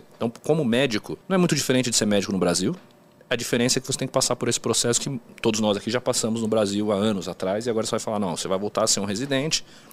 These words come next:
que vai precisar voltar a fazer as coisas de um residente, por mais que as pessoas entendam que você não é um residente lá, as pessoas sabem, eu não sou um residente, eu sou um médico especialista do Brasil que tô lá, mas você, e aí, você olha e fala, eu sou o residente, eu tenho que fazer a função do residente, a carga horária do residente,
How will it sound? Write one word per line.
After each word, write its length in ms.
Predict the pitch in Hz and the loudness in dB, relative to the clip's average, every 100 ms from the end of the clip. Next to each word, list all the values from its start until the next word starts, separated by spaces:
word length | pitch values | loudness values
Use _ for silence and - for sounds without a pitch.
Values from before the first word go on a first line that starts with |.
| - - | -20 -6
que 80 | |
vai 100 | 107 | -2
precisar 300 | 101 104 98 | 0 0 0
voltar 240 | 95 95 98 | 0 0 -2
a 20 | |
fazer 200 | - 92 | -2 -2
as 100 | 92 | -2
coisas 220 | - 92 | -2 -2
de 40 | 85 | -2
um 40 | |
residente, 440 | 90 110 107 117 | -2 -2 0 0
por 140 | 117 101 | 0 -2
mais 220 | 107 123 | 0 0
que 60 | 117 | -4
as 40 | |
pessoas 320 | - 101 104 | -4 -4 -2
entendam 340 | 98 87 95 92 | -2 -2 -2 -2
que 200 | - 87 - - - | -4 -8 -12 -20 -10
você 220 | 92 - | -2 0
não 160 | 101 110 | 2 2
é 40 | 104 | 0
um 20 | |
residente 480 | 92 85 87 85 85 | -2 -6 -6 -6 -6
lá, 140 | 87 | -6
as 80 | 92 | -6
pessoas 260 | 90 90 | -6 -4
sabem, 220 | - 101 82 | -2 -2 -4
eu 60 | |
não 80 | 87 | -2
sou 160 | - 104 | 0 0
um 40 | |
residente, 500 | 90 80 76 73 - | -2 -4 -6 -8 -10
eu 40 | - | -12
sou 160 | - | -8
um 100 | 85 | -4
médico 280 | 117 92 95 | -2 -2 -2
especialista 500 | - 82 87 82 - | -4 -2 -4 -4 -4
do 80 | 85 | -4
Brasil 380 | 107 107 101 90 | -2 -2 -2 -4
que 40 | |
tô 120 | 110 | -2
lá, 160 | 107 143 - - - - - - | 0 -2 -6 -18 -18 -20 -14 -4
mas 420 | 208 240 - - - | -2 2 0 -2 -10
você, 460 | - 120 - 127 190 - - | -6 0 2 2 -2 -6 -8
e 120 | - | -2
aí, 240 | 98 92 82 - | -2 -4 -10 -10
você 160 | - | -2
olha 140 | 98 120 | 0 0
e 20 | |
fala, 140 | - | 2
eu 100 | 101 | 0
sou 180 | 120 170 | 2 0
o 20 | |
residente, 340 | 180 202 131 104 | -2 0 0 0
eu 40 | |
tenho 100 | 98 | -6
que 60 | - | -4
fazer 180 | 101 104 | -2 -4
a 40 | |
função 460 | - 87 95 127 180 | -4 -4 -2 0 0
do 60 | |
residente, 460 | 131 110 98 110 - | 0 0 -2 -2 -2
a 40 | |
carga 240 | - 90 90 | -2 -2 0
horária 320 | 92 107 110 | 2 2 2
do 60 | |
residente, 500 | 95 87 85 101 107 | -2 -4 -2 -2 -2